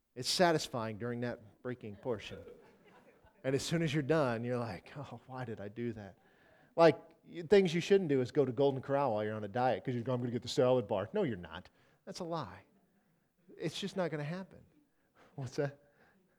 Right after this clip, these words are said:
Oh, yeah, the, the hot rolls and dipping them in ice cream. You guys wonder why I look the way I do, right? Okay. Anyway, but guys, there's something satisfying temporarily, but nothing that can bring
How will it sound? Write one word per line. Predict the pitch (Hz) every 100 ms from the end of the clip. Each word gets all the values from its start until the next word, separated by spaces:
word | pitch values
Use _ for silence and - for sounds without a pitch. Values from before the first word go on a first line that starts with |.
| _ _ _ _ _ _ _ _ _ _ _ _ _ _ _ _ 147
Oh, | 147
yeah, | 127 120 104
the, | 101 98
the | 110
hot | 120 120
rolls | 117 117 120 110
and | 110 95
dipping | 120 120
them | 117 110
in | 101
ice | 110 -
cream. | - 113 123 _ _ _ _ _ _ _ _ 226 220 - - 240 294 294 302 - - - - - - _ _ _ _ _ _ _ _ _ _ _ _ _ -
You | 120
guys | 107
wonder | 139 139
why | 131 127
I |
look | 131 143
the | 120
way | 104
I | 95
do, | 92 92
right? | 101 120 117 113 - 147 -
Okay. | 147 107 - - - - _ _ _ _ _ _ - 143
Anyway, | 175 170 131 104 - -
but | 147
guys, | 190 196 123 - _ _ _ _ -
there's | 185
something | - 240 233 196
satisfying | - 208 208 220 - 185 170
temporarily, | 196 180 160 160 185 156
but | 139 156
nothing | 185 185 180
that | 156
can | - 131
bring | 151 139